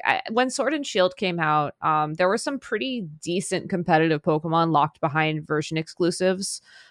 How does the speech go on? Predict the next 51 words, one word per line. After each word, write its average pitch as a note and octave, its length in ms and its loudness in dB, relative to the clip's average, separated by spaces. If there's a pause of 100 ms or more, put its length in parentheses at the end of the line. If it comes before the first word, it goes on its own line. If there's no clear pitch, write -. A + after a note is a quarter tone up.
(100)
Um, E3+ 220 6
I F3 160 6
know G3 260 6
Kommo-o F3+ 580 4
was G3 240 -2
one. F#3 460 -4
Um, D#3 420 0
I E3+ 120 0
think G#3 200 -6
Tyranitar D#3+ 640 -2
was D#3+ 140 -6
also D3+ 380 -6
one. D#3+ 420 -2 (340)
Um, D#3 280 2
I'm, F#3 100 4
like, A3 160 4
trying A3 240 4
to G#3+ 80 0
find F3+ 260 2
the D#3 60 0
list D3+ 260 -2
right D#3 200 0
now, D3 240 2
but D3 280 -4
I D3 180 -2 (180)
can't D3 260 -6
find C#3+ 260 -6
it. C#3+ 180 -6 (380)
Uh, D#3 340 2 (340)
but A#3 160 4
people D#4 320 2
were C4 160 4
like, F#3 320 6
"Okay, F#3+ 320 4
you F3 160 4
want G3 180 4
a G3+ 60 2
Tyranitar, F3 760 6
I E3+ 140 10
want F3 180 6
a E3+ 40 4
Kommo-o. D#3+ 640 4
Like, D#3 260 0
let's E3+ 200 2
just - 240 -2
trade F3 360 4
a D#3+ 60 2
Breject D#3 560 0
to D3+ 120 -2
each D3+ 180 -6
other." D3 440 -2